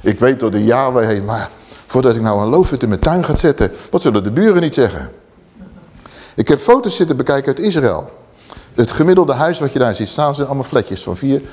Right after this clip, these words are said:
vijf verdiepingen. En dan kijk je naar de veranda's. Moet u raden wat op de veranda staat? Al die flats hebben op de veranda van die hele kleine, eh, loofhutjes gebouwd.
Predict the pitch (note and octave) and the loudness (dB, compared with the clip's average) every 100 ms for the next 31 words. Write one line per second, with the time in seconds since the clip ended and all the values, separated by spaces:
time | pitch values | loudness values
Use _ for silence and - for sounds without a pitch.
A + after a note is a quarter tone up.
0 | - - A#2 A#2+ G#2+ G2 D#2+ D#2 - - | -10 -2 -2 -2 -4 -4 -4 -8 -10 -18
1 | _ _ _ _ _ _ - - - - | _ _ _ _ _ _ -20 -20 -8 -2
2 | B2 D3 C3 B2+ B2 A2+ B2 D3+ F3+ G#2 | 0 0 0 0 0 0 0 0 0 -2
3 | D#2+ D#2 - G#2+ C3+ C#3 D3+ C#3+ D3 B2+ | -4 -6 -4 0 2 2 0 -2 -2 -2
4 | C3+ E3 F#3 B2+ E2+ D#2+ C#2+ - - - | -2 0 0 -2 -4 -4 -6 -10 -20 -20
5 | - - - A#2 A2+ G#2+ G#2+ - - - | -20 -20 -20 -20 -20 -20 -20 -20 -20 -20
6 | - - - - - A#3+ C#4+ C#4+ C4 G3 | -20 -20 -20 -20 -2 4 6 4 4 0
7 | - A#3+ B3+ B3 G3 F3 D#3+ A#2+ A2 C#3+ | 2 2 2 0 0 0 0 0 2 4
8 | G#3+ A3+ D#3+ C#3 D#3+ A#3 G#3 - G#3+ G3+ | 4 2 2 4 4 4 2 2 0 2
9 | G#3 G3 F#3 - - - D#3 D3+ C#3 F3+ | 2 4 2 0 -14 -2 2 2 2 2
10 | - D4 D4+ - D#4 D#4+ A#3 - | 2 0 0 0 2 2 0 -8